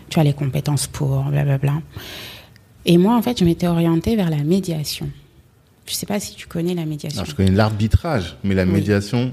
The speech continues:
Speaker 2: médiation internationale toujours.
Speaker 1: Je l'ai connue à l'international, mais là, j'étais plus en droit des affaires,
Speaker 2: D'accord.
Speaker 1: oada.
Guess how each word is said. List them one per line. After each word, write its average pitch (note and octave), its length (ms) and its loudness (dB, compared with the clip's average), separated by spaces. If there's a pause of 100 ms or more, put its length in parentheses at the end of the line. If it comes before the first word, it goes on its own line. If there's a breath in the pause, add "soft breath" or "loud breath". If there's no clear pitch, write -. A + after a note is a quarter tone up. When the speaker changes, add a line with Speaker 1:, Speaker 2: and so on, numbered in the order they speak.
Speaker 2:
médiation G2+ 320 2
internationale A2+ 520 2
toujours. F#2 340 -4 (1080 soft breath)
Speaker 1:
Je F3 160 0
l'ai G#3 160 2
connue B3+ 560 2 (440)
à F#3 100 -2
l'international, F3+ 800 2
mais F#3+ 120 0
là, G3 120 0
j'étais F#3+ 260 -6
plus G3 220 -10
en F3 80 -2
droit D#3+ 180 -2
des D#3 160 -4
affaires, D3 340 -8 (120)
Speaker 2:
D'accord. E3 220 2
Speaker 1:
oada. A2+ 300 2